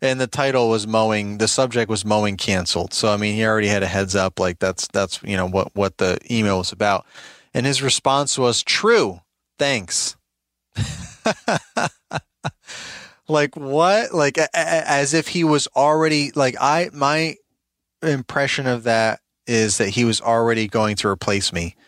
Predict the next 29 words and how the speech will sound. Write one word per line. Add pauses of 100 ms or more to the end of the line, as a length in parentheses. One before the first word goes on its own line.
(100)
and
he
just
hadn't
told
me
yet
or
was
never
gonna
tell
me.
I,
I
don't
even
know. (400)
I
was
just
gonna
show
up
and
mow
his
neighbor's
lawns